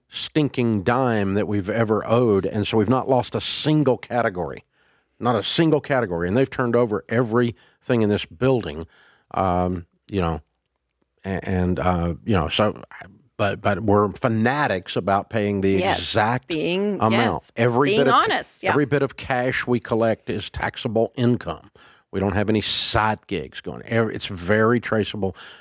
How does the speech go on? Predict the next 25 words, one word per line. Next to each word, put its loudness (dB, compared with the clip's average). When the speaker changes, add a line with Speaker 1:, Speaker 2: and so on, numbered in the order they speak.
Speaker 1:
and 2
it 2
has 2
nothing 2
to -4
do 4
with, 0
"I 0
like 0
taxes," -4
or, -2
"I 0
think -2
taxes -2
are 0
wonderful," 0
or, 2
"It's -4
my 2
way 2
of -2
being -2
generous." 2
It's -10
not. 2